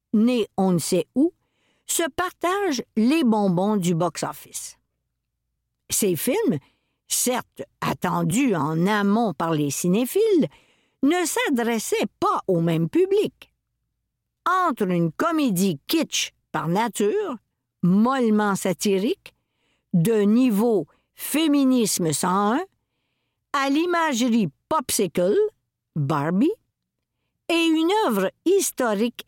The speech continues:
exigeante et tragique, Oppenheimer, très dialoguée, nourrie par la performance exceptionnelle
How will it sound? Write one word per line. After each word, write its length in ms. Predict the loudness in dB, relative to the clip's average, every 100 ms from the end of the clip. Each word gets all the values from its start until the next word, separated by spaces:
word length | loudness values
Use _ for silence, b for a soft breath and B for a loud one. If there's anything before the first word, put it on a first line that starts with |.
| -4
exigeante 920 | -2 2 2 2 2 0 -2 -2 -2
et 120 | -2
tragique, 720 | -2 -2 -2 -2 -2 -4 -12 -12 _ _ _ -4
Oppenheimer, 760 | -4 -2 -2 -2 -2 0 0 -2 -6 -10 _ _ _ _ _ _
très 480 | -4 -2 -2 -2 -2
dialoguée, 640 | -2 0 0 0 0 -2 -4 _ _ _ _ _ -2
nourrie 680 | 2 4 2 2 2 0 -2 -4
par 140 | -2
la 160 | -2 -6 -6
performance 840 | -6 -4 -2 0 0 0 -2 -6 -6
exceptionnelle 1200 | -6 -4 -6 -4 -4 -4 -2 0 0 0 0 -2